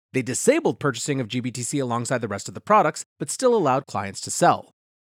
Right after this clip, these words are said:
This meant that many G B T C holders were left stranded after exiting their positions,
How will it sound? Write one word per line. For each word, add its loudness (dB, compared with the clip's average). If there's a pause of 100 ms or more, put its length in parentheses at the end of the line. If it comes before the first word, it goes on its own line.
This 0
meant 0
that -2
many 0
G -4
B -8
T -12
C -6
holders 2 (120)
were -6
left -4
stranded 2
after -2
exiting -2
their -2
positions, -2